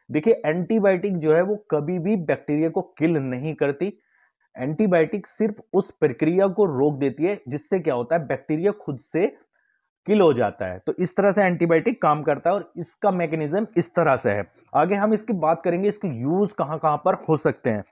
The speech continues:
तो ईयर इन्फेक्शन, अगर किसी व्यक्ति या किसी महिला, किसी के भी ईयर में अगर इन्फेक्शन हो गया तो एंटीबायोटिक का छह सौ पच्चीस, Clavum छह सौ पच्चीस का इस्तेमाल कर सकते हैं, इसको दिया जा सकता है। टीथ इन्फेक्शन यानी दांत में किसी तरह का इन्फेक्शन है तो आप इसको दे सकते हैं पेशेंट को।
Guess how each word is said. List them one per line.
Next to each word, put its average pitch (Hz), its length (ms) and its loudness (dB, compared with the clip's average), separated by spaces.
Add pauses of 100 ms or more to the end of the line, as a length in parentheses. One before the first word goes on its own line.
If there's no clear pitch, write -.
(120)
तो 175 200 2
ईयर 208 240 4
इन्फेक्शन, 180 460 -4
अगर 180 180 -4
किसी 185 360 -6
व्यक्ति 170 500 -2
या 165 60 2
किसी 165 280 -6
महिला, 151 420 0
किसी 151 320 -6
के 151 120 -4
भी 151 200 -4 (520)
ईयर 196 280 4
में 185 120 0
अगर 160 160 2
इन्फेक्शन 135 440 -6
हो 110 100 -6
गया 123 160 -2
तो - 220 -6
एंटीबायोटिक 131 640 -4
का 160 140 4
छह 170 180 -10
सौ - 180 -6
पच्चीस, 131 400 -8 (260)
Clavum 147 340 -2
छह 143 100 -12
सौ 127 160 -12
पच्चीस 120 340 -10
का 202 180 0 (280)
इस्तेमाल 131 440 -2
कर 120 120 0
सकते 120 220 -4
हैं, 180 80 -2
इसको - 240 -2
दिया 156 240 4
जा 131 160 2
सकता - 280 -4
है। 110 60 2
टीथ 190 360 -4
इन्फेक्शन 156 500 -4
यानी 156 180 -8
दांत 127 360 0
में 147 120 -8
किसी 139 140 -6
तरह 135 180 -6
का 131 100 -8
इन्फेक्शन 131 440 -10
है 139 80 -10 (280)
तो 127 60 2
आप 117 220 0
इसको 139 240 -6
दे 131 140 -4
सकते 135 240 -8
हैं 135 80 -2
पेशेंट 131 360 -4
को। 131 120 -2